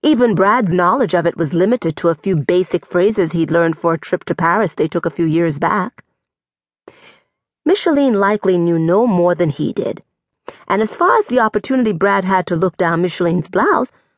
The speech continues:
she probably just didn't realize it had fallen away from her chest when she bent over. So what if Brad got to peek into her cleavage? It was a natural action. Wouldn't her eyes have lingered if she saw an attractive man pulling off his shirt?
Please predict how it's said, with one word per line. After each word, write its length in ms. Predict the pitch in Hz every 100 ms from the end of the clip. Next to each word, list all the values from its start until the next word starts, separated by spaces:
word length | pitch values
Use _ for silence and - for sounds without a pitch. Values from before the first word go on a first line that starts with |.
| _ -
she 140 | 403
probably 480 | - 359 392 349 339
just 220 | 339 -
didn't 220 | 349 330
realize 460 | 339 403 330 220 214
it 80 | 233
had 140 | 220
fallen 320 | 262 254 247
away 240 | 240 247 320
from 180 | 226
her 80 | 240
chest 420 | 240 330 403 -
when 120 | 175 180
she 140 | 196
bent 240 | 214 220
over. 340 | 254 415 - - _ _ _ _ _ _ _ _ _ - - - -
So 200 | - 480 480
what 260 | 175 196 190
if 180 | 165 -
Brad 280 | 180 175 165
got 240 | 180 170
to 80 | 165
peek 320 | - 196 165
into 220 | 175 165
her 120 | 156 160
cleavage? 640 | - 190 165 156 - - _ _ _ _ -
It 140 | 254
was 160 | 269 254
a 60 |
natural 580 | 247 247 262 311 349 311
action. 520 | 170 160 - - - - _ _ _ _ _ _
Wouldn't 440 | 175 202 233 226 180
her 180 | 214 -
eyes 300 | 247 269 269
have 100 | 226
lingered 440 | 208 247 247 277
if 100 | 269
she 140 | - 254
saw 220 | 269 254
an 100 | 247
attractive 480 | 233 262 247 269 233
man 240 | 247 247
pulling 280 | 269 254 247
off 180 | 240 254
his 180 | 262
shirt? 420 | - 277 320 480